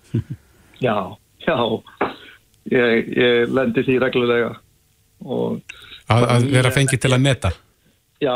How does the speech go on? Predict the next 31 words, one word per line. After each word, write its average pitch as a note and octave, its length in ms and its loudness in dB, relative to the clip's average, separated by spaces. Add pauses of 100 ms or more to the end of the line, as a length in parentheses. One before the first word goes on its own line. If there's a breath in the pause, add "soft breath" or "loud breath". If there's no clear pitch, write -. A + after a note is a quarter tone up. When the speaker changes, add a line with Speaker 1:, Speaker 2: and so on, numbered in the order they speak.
Speaker 1:
verið B2 220 0
fengið B2 180 -2
til B2 140 0
að A#2+ 80 0
meta A#2+ 260 0
og A#2 180 0
fólk A#2+ 220 -4
hefur A#2+ 160 2
alveg A#2 160 0
farið B2 220 0
í A#2+ 80 0
sjokk. B2+ 760 -2
Speaker 2:
<laughs> - 0 - (380)
Speaker 1:
Og - 460 -8
nýlegt C3 440 2
dæmi B2 320 0
hjá C3 140 2
mér, A#2+ 180 2 (460 loud breath)
ma-, C#3 800 0 (180)
verk, C#3 220 -2 (160)
stórt C#3 340 0
verk B2+ 240 0
eftir B2+ 340 -4
Georg B2+ 320 0
Guðna B2 380 -2
sem - 180 -4
var B2 140 -2
inn B2+ 80 0
á B2 80 2
heimilinu B2+ 400 0
og - 120 -14